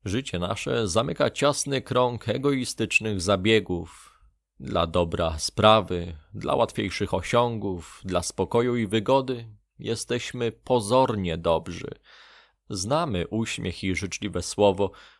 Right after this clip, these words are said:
czasem stać nas na drobną przysługę. To niemal wszystko. Na inną dobroć nie mamy już czasu ani chęci.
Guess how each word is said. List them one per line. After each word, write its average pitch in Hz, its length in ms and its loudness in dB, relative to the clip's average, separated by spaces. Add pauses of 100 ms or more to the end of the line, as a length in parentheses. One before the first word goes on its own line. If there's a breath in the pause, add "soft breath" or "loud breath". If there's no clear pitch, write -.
(120)
czasem 131 360 -6
stać - 380 -6
nas - 280 -2
na 85 180 0
drobną 87 440 0
przysługę. 90 720 -4 (480)
To 101 180 -2
niemal 117 340 -2
wszystko. - 640 0 (520 loud breath)
Na 113 220 2 (180)
inną 85 840 -2
dobroć 101 760 0
nie 131 200 -2
mamy 139 300 2
już 85 580 -4
czasu 82 500 -2
ani 85 220 -2
chęci. 92 720 -6